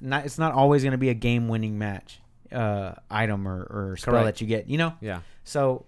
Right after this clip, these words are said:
Speaker 1: why are you, why are you so salty about it? People are super salty,
Speaker 2: <laughs> Yeah,
Speaker 1: bro.
Speaker 2: yeah, I saw some
Speaker 1: But,
Speaker 2: tweets.
Speaker 1: like, there, there's R-, there's R N G with, uh, Game and Watch. There's R N G with Peach.
Speaker 2: Peach,
Speaker 1: There's
Speaker 2: yeah.
Speaker 1: R N G with a bunch of other characters, but they wanna get super salty about this one 'cause he's got so many combinations of it happening.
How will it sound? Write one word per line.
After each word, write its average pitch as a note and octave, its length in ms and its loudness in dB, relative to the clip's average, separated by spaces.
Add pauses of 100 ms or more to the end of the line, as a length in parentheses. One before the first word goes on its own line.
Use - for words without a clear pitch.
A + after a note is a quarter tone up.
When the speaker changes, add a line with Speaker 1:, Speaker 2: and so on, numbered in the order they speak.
(100)
Speaker 1:
why B2+ 460 0
are C#3 180 4
you, B2+ 480 -2 (140)
why B2 220 0
are C#3 80 2
you B2 200 -4
so C3 180 -4
salty D#3 380 -4
about G2 180 -4
it? F2 60 -8
People F#3+ 220 0
are B2+ 60 2
super D3+ 320 0
salty, F3 380 6
Speaker 2:
<laughs> - 20 8
Yeah, B2+ 160 8
Speaker 1:
bro. B2+ 120 6
Speaker 2:
yeah, F3+ 180 6
I G#3 120 8
saw B3 140 4
some G#3+ 180 -2
Speaker 1:
But, F3 160 8
Speaker 2:
tweets. - 60 8
Speaker 1:
like, E3 240 6 (140)
there, D#3+ 260 4
there's E3 440 2
R-, D#3+ 340 -2
there's F3 240 2
R F#3+ 200 2
N F#3 100 -2
G F3+ 180 -2
with, E3 300 0
uh, B2 340 -2
Game C3 220 -2
and A#2 100 0
Watch. A#2 400 0
There's E3+ 240 -4
R F3 220 -4
N D#3 100 -4
G C#3 200 -6
with B2 200 -2
Peach. C3 200 -2
Speaker 2:
Peach, D#3+ 340 -4
Speaker 1:
There's B2+ 240 6
Speaker 2:
yeah. D3+ 60 0
Speaker 1:
R D#3+ 180 0
N D3+ 80 -6
G C#3 160 -4
with C3+ 180 -2
a A#2+ 40 -6
bunch B2 260 -4
of B2+ 80 0
other B2 160 -2
characters, D3 400 -4
but A2+ 160 -4
they B2 60 -2
wanna C#3 200 -2
get B2+ 100 -8
super D3 440 -4
salty C#3 260 -4
about A#2+ 160 -6
this C#3 160 -12
one B2+ 80 -8
'cause A#2 140 -8
he's A#2+ 140 -8
got A#2+ 200 -6
so C#3 300 -8
many A#2+ 180 -2
combinations A#2 600 -4
of G#2+ 100 -4
it G2+ 100 -4
happening. A2 540 -4